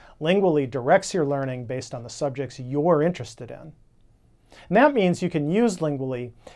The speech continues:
at any stage in your language study to help you keep track of your progress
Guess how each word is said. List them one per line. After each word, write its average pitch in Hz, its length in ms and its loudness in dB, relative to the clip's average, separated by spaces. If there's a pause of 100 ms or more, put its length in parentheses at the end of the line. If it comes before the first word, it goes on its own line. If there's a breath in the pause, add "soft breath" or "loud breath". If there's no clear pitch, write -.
at 135 120 -4
any 220 180 4
stage 135 440 -2
in 156 80 -4
your 151 140 -2
language 156 420 0
study 120 280 -12
to 127 80 -12
help 170 260 -2
you 147 120 -4
keep 233 340 -4
track 139 340 0
of 131 100 -8
your 113 120 -14
progress 180 640 4